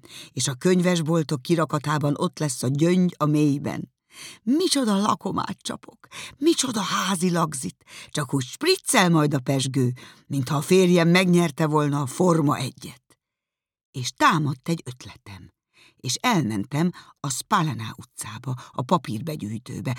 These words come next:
oda, ahol a férjem négy éven át préselte a papírhulladékot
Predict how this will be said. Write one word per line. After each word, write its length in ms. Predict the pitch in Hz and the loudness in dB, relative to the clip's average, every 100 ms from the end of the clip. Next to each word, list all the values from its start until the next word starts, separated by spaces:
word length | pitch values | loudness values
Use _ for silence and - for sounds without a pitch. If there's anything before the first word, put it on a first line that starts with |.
| - | -10
oda, 340 | - 196 175 180 | 0 2 2 0
ahol 260 | 143 156 | 0 0
a 60 | 139 | 0
férjem 420 | 127 196 175 160 | 0 2 2 4
négy 320 | 156 180 175 | 4 4 4
éven 300 | 175 156 151 | 4 4 2
át 180 | 156 151 | 0 -2
préselte 580 | 156 165 156 156 139 135 | 0 0 0 -2 0 -2
a 40 | |
papírhulladékot 1040 | 127 160 170 147 156 156 147 151 135 151 | 2 0 2 2 2 2 2 0 0 -4